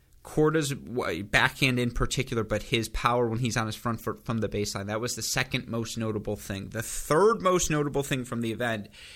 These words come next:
is just how good Brandon Nakashima's backhand is, in particular that backhand up the line. Now, it's not quite at the level of Sebastian Korda. I just, I think that's a product, byproduct of size, but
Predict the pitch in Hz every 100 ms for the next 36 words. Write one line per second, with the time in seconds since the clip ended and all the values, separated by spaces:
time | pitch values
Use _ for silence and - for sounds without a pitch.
0 | - - 170 - - - 139 123 104 107
1 | 95 92 95 101 107 92 85 98 92 -
2 | 98 85 - 90 95 107 - - 120 -
3 | 98 95 95 123 - 92 95 - 90 95
4 | - 101 101 101 101 104 104 101 120 120
5 | 127 - 139 120 117 117 110 104 104 98
6 | - - - 113 107 101 104 101 - 104
7 | 104 104 98 90 - 95 - - - 95
8 | - 101 98 - - 104 95 - 101 98
9 | 98 92 - - - 143 110 98 - 101
10 | 92